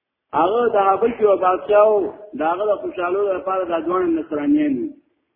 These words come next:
د هغه د خوشحالولو لپاره د په یمن کې یو لوی محل تیار کو، یو لوی ځای تیار کو.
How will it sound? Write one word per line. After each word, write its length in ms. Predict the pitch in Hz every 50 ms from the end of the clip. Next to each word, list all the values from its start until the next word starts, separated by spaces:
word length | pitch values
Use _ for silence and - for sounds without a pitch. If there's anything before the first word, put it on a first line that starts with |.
| _ _ _ _ _ _ _ _ _ _ _ _ -
د 80 | - 143 156
هغه 140 | 165 185 214 226 226
د 20 | 214 202
خوشحالولو 540 | 196 175 - 202 190 185 190 214 220 214 208 190
لپاره 340 | 180 - 196 196 202 196 196 190
د 180 | 175 190 185 -
په 80 | 190 180 175
یمن 240 | 170 175 185 190 196 175 -
کې 160 | 196 190 190 185 175 156 - - _ _ _ _ _ _ _ _ _ _ _ _ _ _ _ _ _ _ _ 127
یو 180 | 147 170 185 196 208
لوی 140 | 226 247 240 214 196
محل 320 | 180 175 180 190 190 185 175 160 160
تیار 260 | 160 160 170 175 180 180 - -
کو، 140 | 180 180 175 165 143 - - - _ _ _ _ _ _ _ _ _ -
یو 140 | 147 160 175 180
لوی 160 | 202 226 208 180
ځای 160 | 160 175 175 151 -
تیار 260 | 147 143 143 139 135 123 - -
کو. 100 | 113